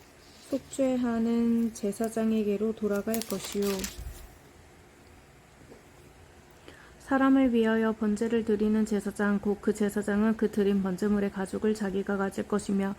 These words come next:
화덕에 구운 소제물과 냄비에나 철판에서 만든 소제물은 모두 그 드린 제사장에게로 돌아갈 것이니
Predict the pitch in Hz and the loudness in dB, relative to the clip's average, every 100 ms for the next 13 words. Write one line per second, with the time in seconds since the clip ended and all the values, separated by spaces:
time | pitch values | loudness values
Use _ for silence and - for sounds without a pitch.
0 | - - - - 262 254 247 240 226 220 | -12 -20 -20 -2 2 2 2 0 2 2
1 | 226 226 247 254 240 226 233 202 202 214 | 2 0 0 4 4 2 0 2 2 4
2 | 214 220 226 247 240 262 247 247 240 240 | 4 2 0 -2 0 2 4 4 4 2
3 | 233 240 240 247 - - - - - - | 0 2 0 0 -6 -20 -20 -20 -10 0
4 | 208 208 226 233 247 254 233 240 240 214 | 2 4 2 0 2 4 4 4 4 4
5 | 214 240 226 233 220 220 214 220 214 208 | 4 2 2 2 2 4 4 4 2 -2
6 | 214 220 220 202 214 208 208 208 214 214 | 0 2 4 2 -2 -2 0 0 0 -2
7 | 208 202 208 208 | -2 2 4 4